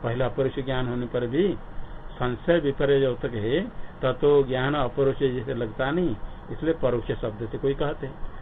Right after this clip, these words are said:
कोई अपरोक्ष कहेंगे, कहते दृढ़ नहीं, प्रतिबद्ध रही, प्रतिबद्ध ज्ञान है,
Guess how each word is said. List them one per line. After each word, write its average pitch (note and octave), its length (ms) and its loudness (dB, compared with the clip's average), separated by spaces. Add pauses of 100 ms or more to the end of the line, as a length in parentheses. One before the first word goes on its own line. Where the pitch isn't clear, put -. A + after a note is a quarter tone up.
(120)
कोई C3+ 100 6
अपरोक्ष C#3+ 380 4
कहेंगे, D#3+ 500 4 (300)
कहते B2+ 240 0
दृढ़ C#3 400 4
नहीं, A2 180 -2 (1120)
प्रतिबद्ध C#3 520 2
रही, C3+ 220 4
प्रतिबद्ध D#3+ 680 2
ज्ञान A2 260 -2
है, A2+ 80 -4